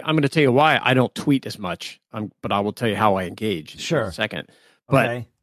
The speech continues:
Speaker 1: you, you have to check and be sure you're commenting
Speaker 2: Oh,
Speaker 1: or
Speaker 2: yeah.
Speaker 1: liking from the right account, or you'll screw up this whole system,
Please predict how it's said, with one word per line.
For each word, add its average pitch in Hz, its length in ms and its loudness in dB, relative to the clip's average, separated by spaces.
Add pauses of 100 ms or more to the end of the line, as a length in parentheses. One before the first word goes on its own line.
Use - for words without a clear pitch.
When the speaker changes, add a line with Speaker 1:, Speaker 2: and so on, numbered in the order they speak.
Speaker 1:
you, 156 220 2
you 175 240 2
have 226 140 2
to 226 100 0
check 285 360 0
and 147 80 4
be 151 80 4
sure 190 300 2
you're 151 220 2
commenting 175 880 2
Speaker 2:
Oh, 262 240 4
Speaker 1:
or 117 100 -2
Speaker 2:
yeah. 170 480 4
Speaker 1:
liking 165 580 2
from 143 220 0
the 135 100 4
right 135 220 4
account, 143 440 0
or 131 120 4
you'll 127 140 4
screw 175 400 0
up 143 100 -2
this - 180 0
whole 147 160 0
system, - 500 -8